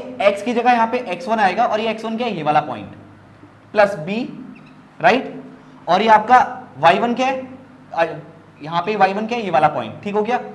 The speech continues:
Plus आपका क्या आ गया? सी आ गया, Plus सी, और upon में आपका क्या आ जाएगा? Square root के अंदर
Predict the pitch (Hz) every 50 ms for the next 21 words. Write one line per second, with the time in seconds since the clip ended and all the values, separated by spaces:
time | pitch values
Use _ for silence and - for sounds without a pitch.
0 | - - - - - - - - - 214 214 226 226 226 240 226 226 226 214 208
1 | 214 233 226 - - 170 147 120 107 95 98 95 92 - - - _ _ - 208
2 | 226 220 220 - 226 233 262 - - - - - - - 180 185 180 180 202 196
3 | 208 220 226 233 226 226 233 220 226 214 208 202 208 190 185 202 233 233 - -
4 | - - - - - - - - - - - - - _ - - - - - -
5 | - _ _ _ - - - - - - - 151 147 - - 185 185 196 208 202
6 | 208 196 202 208 202 185 175 175 214 233 220